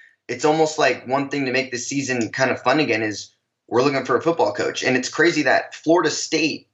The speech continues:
this giant branded big program, this job hasn't really come open very often. You know, there was a transition from Bowden to Jimbo, so it wasn't like there was an opening there. And then the thing with Taggart all happened so fast, and now here we are.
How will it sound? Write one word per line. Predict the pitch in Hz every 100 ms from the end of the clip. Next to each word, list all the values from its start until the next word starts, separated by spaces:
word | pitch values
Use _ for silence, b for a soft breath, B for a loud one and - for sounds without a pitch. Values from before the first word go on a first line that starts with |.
| _ -
this | 117 -
giant | 131 127 151 - - _ -
branded | 131 143 143 139 123 -
big | 143 147 139
program, | 151 143 123 113 110 107 B B B B -
this | 113 -
job | 170 180 226 135 - 139
hasn't | 165 220 214
really | 226 -
come | 190
open | 226 254 165
very | 135 131 101
often. | - - 107
You |
know, | 101 135
there | 127
was | 127
a | 120
transition | - 135 117 151 - 156
from | 160 139
Bowden | 127 135 139
to | 127
Jimbo, | 110 143 139 95
so | 110 - 113
it |
wasn't | 131 135
like | 135 123
there | 127 123
was | 113 110
an | -
opening | 143 139 127 104 85
there. | 80 50 120 117 B B B
And | 120
then | 120 123
the | 120
thing | 147 139
with | 117
Taggart | - 131 139 131 113
all | 120
happened | 120 123 123 110
so | - - 156 147
fast, | - 143 147 139 -
and | 117
now | 120 120
here | 131 139
we | 127
are. | 143 147 139